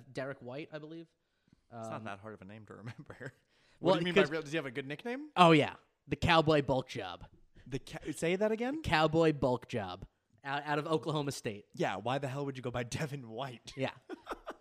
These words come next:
Speaker 1: I believe it's Derek White.
Speaker 2: Der-,
Speaker 1: I'm sorry.
Speaker 2: same, Devin White's
Speaker 1: Yeah.
Speaker 2: a linebacker, whatever. Over it.
Speaker 1: But yeah, Cowboy Bulk Job. I believe giving him to my man Clint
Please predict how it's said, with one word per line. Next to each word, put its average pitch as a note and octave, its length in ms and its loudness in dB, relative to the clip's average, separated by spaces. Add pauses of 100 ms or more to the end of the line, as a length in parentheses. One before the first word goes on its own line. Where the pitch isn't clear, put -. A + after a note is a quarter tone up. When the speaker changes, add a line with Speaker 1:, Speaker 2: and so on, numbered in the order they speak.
Speaker 1:
I C#3 60 -12
believe F3 180 0
it's D#3 120 -2
Derek B2+ 340 2
White. F#2+ 200 -12 (160)
Speaker 2:
Der-, D3+ 160 -2
Speaker 1:
I'm D3+ 40 -10
sorry. C3+ 120 -6
Speaker 2:
same, E3+ 180 -6 (180)
Devin A#2+ 220 -6
White's G#2 180 -8
Speaker 1:
Yeah. G2 60 -12
Speaker 2:
a F#2 40 -8 (100)
linebacker, F2+ 340 -8
whatever. E2+ 360 -14 (160)
Over F2+ 220 -14
it. F2+ 80 -14 (460)
Speaker 1:
But D#3 80 4
yeah, G2+ 160 -2 (200)
Cowboy D#3 440 2
Bulk B2+ 260 -2
Job. A#2+ 340 -4
I C3 60 -6
believe E3 240 2
giving D3 240 0
him C#3+ 60 -4
to E3 100 -4
my C3 140 0
man C3 260 -2
Clint B2+ 240 -6